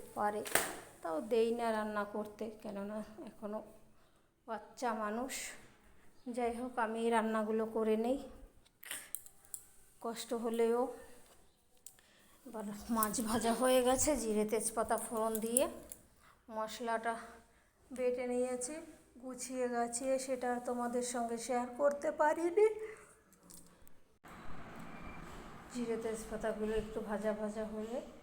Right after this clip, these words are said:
তারপরে মশলাটা দিয়ে দিলাম। এবার বাটিটা ধুয়ে একটু জলও দিলাম, মশলা দিয়ে দেখানোটা হলো না, তখন বোধহয় ক্যামেরাটা অফ ছিল। যাই হোক, একটু নুন দিয়ে দিলাম,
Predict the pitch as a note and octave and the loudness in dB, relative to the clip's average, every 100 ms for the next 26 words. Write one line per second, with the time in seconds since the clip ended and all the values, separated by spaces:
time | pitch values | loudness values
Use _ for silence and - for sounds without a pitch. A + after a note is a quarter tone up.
0 | - - - - _ A3+ G#3 A3 A#3+ C4 | -20 -20 -20 -20 _ -14 -10 -8 -6 -6
1 | G#3+ - G#3 G#3 A3+ G3+ F#3 F3+ F#3+ F#3 | -6 -8 -8 -4 -4 -4 -8 -8 -8 -8
2 | F#3 F#3 - - - _ _ _ _ - | -8 -10 -18 -20 -20 _ _ _ _ -14
3 | B3+ A#3+ A3 A3+ A3 A#3 A#3+ B3 B3 B3 | -8 -6 -6 -8 -8 -6 -2 -2 -2 -6
4 | G#3 A3+ G#3+ G#3+ G#3+ G#3+ G#3 G3+ G#3+ G#3+ | -6 -2 0 0 -2 -4 -4 -2 -4 -4
5 | A3+ A3+ A3+ A3 A3+ A3 A3+ A3 A3+ A3+ | -6 -4 -6 -6 -4 -6 -6 -8 -6 -6
6 | A3 A3+ A3+ A3 G#3 G#3 - - - _ | -4 -4 -4 -4 -6 -8 -16 -20 -20 _
7 | _ _ - A3 A#3 A3 A3+ A3+ A3 G#3+ | _ _ -16 -14 -14 -10 -6 -6 -4 -4
8 | G#3 G#3 G#3 A3 G3+ G3 - - - - | -4 -6 -4 -2 -2 -4 -12 -18 -16 -16
9 | A#3+ - - - A#3+ A#3+ A#3 A#3 C4+ - | -18 -20 -20 -16 -12 -6 -6 -6 -12 -14
10 | - - _ _ _ _ _ - B3 - | -20 -20 _ _ _ _ _ -14 -14 -12
11 | A#3+ A3 G#3+ G#3+ G#3 G#3+ G#3+ A3 A#3 | -10 -6 -4 -4 -4 -2 -2 -4 -6